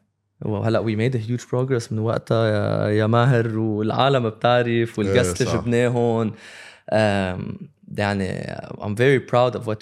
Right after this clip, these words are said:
Speaker 1: we did، والعالم بعتقد مبسوطة، وأكيد نتشكر كل العالم، كل حدا حضرنا. وإذا عم تحضرونا هلأ، please like, comment, subscribe, share، كل
Speaker 2: أكيد.
Speaker 1: هالخبريات. آم، لأن we, we, we did، يعني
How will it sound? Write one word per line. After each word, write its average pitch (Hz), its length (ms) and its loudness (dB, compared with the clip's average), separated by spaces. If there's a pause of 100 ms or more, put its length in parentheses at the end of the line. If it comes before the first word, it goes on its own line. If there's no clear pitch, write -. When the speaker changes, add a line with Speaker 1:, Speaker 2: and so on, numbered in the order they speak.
Speaker 1:
we 110 40 -4
did، 113 340 -2
والعالم 104 440 0
بعتقد 101 360 -4
مبسوطة، 104 420 -6
وأكيد 113 240 -6
نتشكر 98 400 -6
كل - 140 -6
العالم، 107 420 -2
كل 107 200 -4
حدا 107 380 -2 (200)
حضرنا. 113 540 -2
وإذا 98 240 -4
عم 98 80 -2
تحضرونا 110 640 -2
هلأ، 113 460 2
please 117 280 -2
like, 110 420 0 (160)
comment, 117 300 0
subscribe, 117 420 0
share، - 120 -12
كل 117 260 4
Speaker 2:
أكيد. 113 120 0
Speaker 1:
هالخبريات. 117 1000 0 (520)
آم، 95 760 0 (440)
لأن 104 540 -2
we, 113 260 -4
we, 113 260 -6
we 110 80 -2
did، 139 320 -4
يعني 98 560 -6